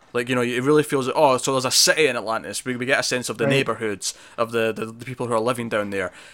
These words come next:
Speaker 1: And it's not just all this, like, faceless, like, population.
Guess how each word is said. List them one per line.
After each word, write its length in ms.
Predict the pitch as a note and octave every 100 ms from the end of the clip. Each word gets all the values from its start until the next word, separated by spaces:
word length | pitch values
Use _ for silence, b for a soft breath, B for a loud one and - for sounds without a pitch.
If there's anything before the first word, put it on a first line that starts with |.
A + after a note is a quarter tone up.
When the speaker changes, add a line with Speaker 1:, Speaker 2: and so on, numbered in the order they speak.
| B
Speaker 1:
And 120 | B2+
it's 160 | C3 A#2+
not 160 | C#3+ C3+
just 240 | C3+ -
all 220 | - A#2+
this, 240 | A#2 A2+ -
like, 120 | A2+
faceless, 680 | - A#2+ A2 A2+ A2 - - -
like, 140 | -
population. 720 | - B2 G#2 B2 C3+ B2+ G#2+